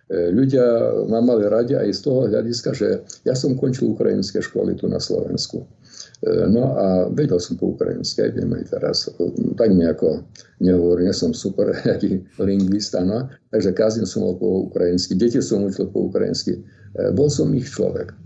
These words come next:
A oni boli naši. A ja som sa usiloval len o to, aby keď prišli tu medzi svojich, aby cítili, že svoji, e, ich prijali. Veľmi vážna vec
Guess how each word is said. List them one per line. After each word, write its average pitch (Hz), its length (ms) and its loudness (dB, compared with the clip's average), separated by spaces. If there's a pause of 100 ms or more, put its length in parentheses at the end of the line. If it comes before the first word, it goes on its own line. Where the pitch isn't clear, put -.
(500)
A - 80 -2
oni - 160 2
boli 98 260 2
naši. 85 380 -2
A 120 80 4
ja 135 80 2
som 147 160 0 (240)
sa - 240 -2
usiloval 139 480 2
len 117 80 0
o 120 160 0
to, 147 320 -2 (460)
aby 110 180 0
keď 113 240 -2
prišli 147 260 -2
tu - 140 0
medzi 113 240 2
svojich, 101 400 0
aby 113 180 2
cítili, 117 400 -2
že 101 220 2
svoji, 110 560 2
e, 101 240 -4 (1400)
ich 110 180 0
prijali. 85 540 0 (680)
Veľmi 175 300 4
vážna 113 340 2
vec 113 140 2